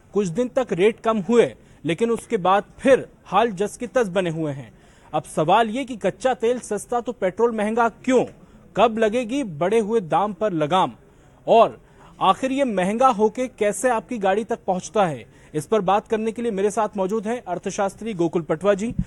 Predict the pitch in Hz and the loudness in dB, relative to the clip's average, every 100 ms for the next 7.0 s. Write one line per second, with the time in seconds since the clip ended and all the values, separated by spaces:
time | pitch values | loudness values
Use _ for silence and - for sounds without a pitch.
0 | - - 170 226 208 170 196 208 - 180 | -8 -6 -4 -4 -4 -4 -2 -4 -2 -2
1 | 180 208 202 - 175 170 190 180 170 185 | -2 -2 -4 -2 -2 -2 -2 -6 -6 -4
2 | 170 156 185 185 220 - - - - - | -4 -4 -4 -4 -6 -10 -16 -18 -16 -18
3 | - 165 175 226 220 247 254 269 208 190 | -6 -4 -2 -4 -8 -10 -10 -4 -4 -2
4 | 247 247 254 - 190 190 185 - - 233 | -2 -2 -4 -4 -4 -2 -4 -10 -12 -4
5 | 247 269 247 170 151 175 214 214 170 165 | -2 -2 -6 -12 -4 -2 -2 -4 -4 -2
6 | 196 202 185 147 170 185 180 190 208 | 0 0 -2 -2 -4 -4 -6 -6 -8